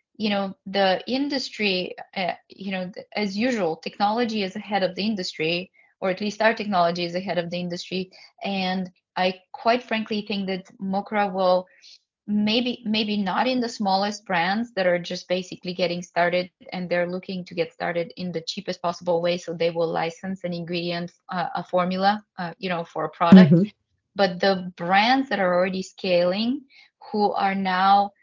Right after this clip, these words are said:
Speaker 1: who, uh, have it almost like as a standard process for them, that they don't own any formula until they reach certain number of,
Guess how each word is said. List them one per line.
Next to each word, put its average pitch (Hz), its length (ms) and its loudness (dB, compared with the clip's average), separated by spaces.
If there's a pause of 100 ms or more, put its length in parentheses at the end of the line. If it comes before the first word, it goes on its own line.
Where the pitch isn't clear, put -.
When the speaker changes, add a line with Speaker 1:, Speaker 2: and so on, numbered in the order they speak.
(280)
Speaker 1:
who, 214 260 -2 (460)
uh, - 80 -8 (200)
have 220 260 2
it 208 180 -4 (100)
almost 214 340 0
like 190 200 -2
as 180 120 -4
a 175 80 2
standard 196 600 -4
process 180 520 -2
for - 180 -6
them, 175 260 2 (360)
that 180 260 -2
they 196 180 2
don't 190 360 -2
own 196 380 4
any 240 260 2
formula 196 580 0
until 175 360 0
they 165 160 0
reach 180 240 -6
certain 175 640 -6
number 175 420 -2
of, 165 140 -6